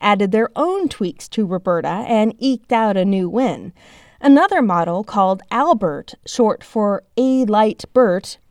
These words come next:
took glue's top spot for a while by further adjusting bert's basic design. Others have taken the top spot since, each with their own tweaks. Even a model called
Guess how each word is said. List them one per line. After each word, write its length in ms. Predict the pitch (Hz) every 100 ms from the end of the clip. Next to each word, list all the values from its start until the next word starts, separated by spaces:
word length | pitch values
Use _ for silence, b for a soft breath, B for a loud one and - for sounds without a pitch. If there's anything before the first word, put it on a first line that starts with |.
| -
took 360 | - 294 - 226
glue's 440 | 208 247 233 240
top 300 | - - 233
spot 420 | - - 190 - -
for 160 | 208
a 60 | 175
while 400 | 175 165 139 180
by 320 | 220 220 220 B B
further 300 | - 392 349
adjusting 560 | 285 226 240 - 240 214
bert's 300 | 196 190 -
basic 440 | - 180 - -
design. 540 | - 170 185 165 - - B B B B
Others 320 | - 294 302
have 100 | 254
taken 300 | - 214 190
the 60 | 180
top 300 | - 202 -
spot 380 | - 196 160 -
since, 460 | - 226 190 - -
each 400 | 320 - - -
with 180 | 226
their 220 | 214 190 202
own 240 | 208 202
tweaks. 580 | - - 226 - - - B B B -
Even 340 | 311 370 381
a 60 | 320
model 320 | 254 220 208
called 360 | - 214 208